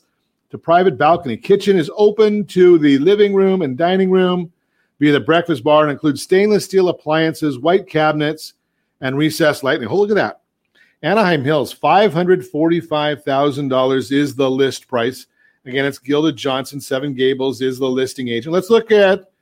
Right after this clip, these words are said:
some financing options. With ten percent down, you're looking at twenty-one fourteen a month.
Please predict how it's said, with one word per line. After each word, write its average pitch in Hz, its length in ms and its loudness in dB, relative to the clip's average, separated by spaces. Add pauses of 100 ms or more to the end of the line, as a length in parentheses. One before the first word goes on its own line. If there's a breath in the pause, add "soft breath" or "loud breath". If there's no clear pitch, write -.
(340)
some 147 380 -4
financing 147 640 -2
options. 135 640 -4 (960)
With 208 320 2
ten 214 280 0
percent 208 460 2
down, 185 360 2
you're 151 100 2
looking 180 380 0
at 170 260 0
twenty-one 196 680 -2
fourteen 190 840 0
a 165 100 -8
month. 165 400 -2